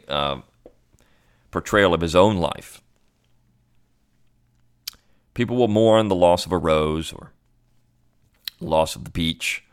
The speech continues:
the loss of an autumn leaf. They're beautiful, but no one's gonna mourn him. But you can also look at this poem like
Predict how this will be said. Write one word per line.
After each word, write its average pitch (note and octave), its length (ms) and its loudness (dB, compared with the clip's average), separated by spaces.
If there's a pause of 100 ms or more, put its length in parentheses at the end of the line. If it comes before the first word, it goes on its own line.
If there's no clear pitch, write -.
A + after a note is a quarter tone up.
(100)
the - 100 -18
loss E2 300 0
of B1+ 80 -10
an D2 80 -4
autumn D#2 280 -4
leaf. D#2+ 280 -4
They're C#2+ 100 -8
beautiful, D2+ 460 -4
but - 240 -4
no E2+ 100 -2
one's F#2+ 180 -4
gonna E2 160 -4
mourn D#2+ 300 -6
him. D2 340 -6 (640)
But - 160 -8
you A#2+ 100 -2
can A#2+ 100 0
also D#3+ 260 2
look C3 220 0
at A2+ 80 -8
this F#2 160 -6
poem D#2+ 400 -2
like D2+ 460 -6